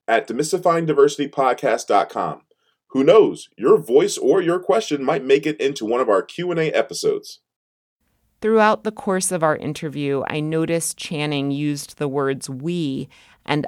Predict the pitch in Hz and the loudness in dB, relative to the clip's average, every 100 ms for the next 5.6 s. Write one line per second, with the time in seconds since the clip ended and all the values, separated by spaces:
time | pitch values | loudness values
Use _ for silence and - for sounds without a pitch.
0 | - 165 156 131 - - - 160 147 143 | 0 2 2 0 -6 -8 -8 -4 -2 -2
1 | - 143 139 - 135 131 - 135 127 131 | -2 -2 -2 -4 -4 -4 -4 -4 -4 -6
2 | - 135 - 139 156 - _ _ _ - | -12 -12 -8 -8 -8 -12 _ _ _ -6
3 | 202 202 - 220 294 - - 151 147 147 | -4 -2 -2 -2 -4 -6 -4 -4 -2 -2
4 | - 165 143 139 170 190 160 135 - - | -2 -6 -8 -6 -4 -4 -4 -6 -6 -8
5 | 135 131 131 - - | -8 -8 -10 -14 -18